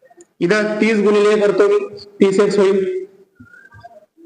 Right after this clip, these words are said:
बरोबर. पंचवीस ने याला गुणलं बघ, पंचवीस एक्स झालं, अधिक पंचवीस गुणिले शंभर केलं, पंचवीसशे झालं, बरोबर आहे. त्याच्यानंतर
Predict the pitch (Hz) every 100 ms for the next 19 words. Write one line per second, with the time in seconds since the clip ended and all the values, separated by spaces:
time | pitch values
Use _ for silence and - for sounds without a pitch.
0 | 330 330 _ _ _ _ _ _ _ _
1 | _ _ - 180 208 226 226 226 254 254
2 | 247 240 220 233 233 240 240 220 214 214
3 | 226 190 190 202 190 190 - _ _ _
4 | _ _ _ _ _ 170 190 185 - -
5 | - - 196 190 214 196 208 208 208 208
6 | 202 185 190 208 - 165 311 294 151 113
7 | 110 - - _ _ _ _ _ _ _
8 | _ _ _ _ _ _ _ _ _ _
9 | _ _ _ _ _ - 131 156 196 247
10 | - - - - - - 196 240 240 240
11 | 208